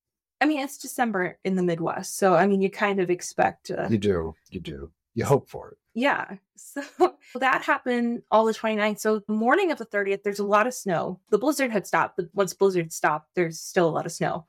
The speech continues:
Speaker 1: And I woke up at eight A M, and I remember 'cause I woke up in so much pain, and I looked at my phone, and I knew we had just gotten to bed really late,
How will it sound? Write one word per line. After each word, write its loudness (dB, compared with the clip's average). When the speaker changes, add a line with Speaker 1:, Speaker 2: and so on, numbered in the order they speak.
Speaker 1:
And 2
I 4
woke 4
up 2
at 0
eight 0
A 2
M, -4
and 0
I 4
remember 4
'cause -2
I -4
woke 2
up 4
in 2
so 0
much -4
pain, 0
and 0
I 0
looked -4
at -6
my -2
phone, 4
and 0
I 0
knew -2
we -2
had -4
just -12
gotten -8
to -10
bed 4
really -2
late, 0